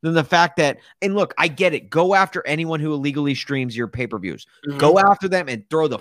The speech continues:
Speaker 1: fullest extent of the law at them. But bloggers that are freaking sharing your, your, your, your fight clips on Instagram, how else do you want people to co-,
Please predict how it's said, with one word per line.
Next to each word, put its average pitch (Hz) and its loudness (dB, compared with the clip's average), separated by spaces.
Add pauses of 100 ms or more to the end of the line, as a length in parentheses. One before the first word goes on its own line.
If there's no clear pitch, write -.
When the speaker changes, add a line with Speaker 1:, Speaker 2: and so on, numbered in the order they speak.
(120)
Speaker 1:
fullest 202 -2
extent 170 0
of 127 -6
the 143 0
law 139 4
at - -6
them. 90 -6 (640)
But 196 2 (240)
bloggers 202 4
that 220 4
are 175 4
freaking 185 -4
sharing 185 0
your, 151 -4 (120)
your, 147 0
your, 143 -4 (320)
your 139 -2 (320)
fight 196 0
clips 214 2
on 160 -2
Instagram, 277 0 (340)
how 320 6
else 320 4
do 285 0
you 277 4
want 269 -2
people 262 -4
to 269 -2
co-, 247 -4